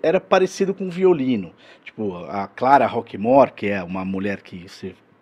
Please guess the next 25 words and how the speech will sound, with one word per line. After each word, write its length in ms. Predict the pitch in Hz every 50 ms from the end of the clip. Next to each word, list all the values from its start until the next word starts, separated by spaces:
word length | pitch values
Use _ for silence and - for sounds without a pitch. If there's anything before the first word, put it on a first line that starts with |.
| - - _ _ _ -
busca 260 | 143 135 - - 127
no 100 | 117 123
YouTube, 360 | 117 113 - - 117 104 98
Teremin, 580 | - - - 131 123 123 120 117 120 131 147 147
Clara 320 | 147 - 139 131 131 131
Rockmore, 420 | 120 120 120 - - 113 120 127 123
você 120 | - -
vê 120 | 127 117
uma 140 | 104 107 117
senhora 680 | 113 - - 165 160 160 151 147 151 160 170 - 110 - - - - - - - - - -
e 60 | 139
uma 160 | 143 147 143
piani-, 440 | - - 147 143 143 143 139 143 139
duas 220 | 139 160 196 214
senhoras, 560 | 214 - 202 170 151 135 123 107 98 90 87
assim, 340 | 110 104 - - 104 87 87
no 120 | 92 98 -
chá 200 | - - 131 120
da 140 | 123 123
tarde, 560 | 117 - - 123 117 131 143 143 139 143 156 151 - - - - - _ -
param 180 | - 117 123 131
de 120 | 127 127
tomar 300 | 127 - 131 123 135 131
o 60 | 135
chá, 460 | 135 - - - 143 147 160 160 165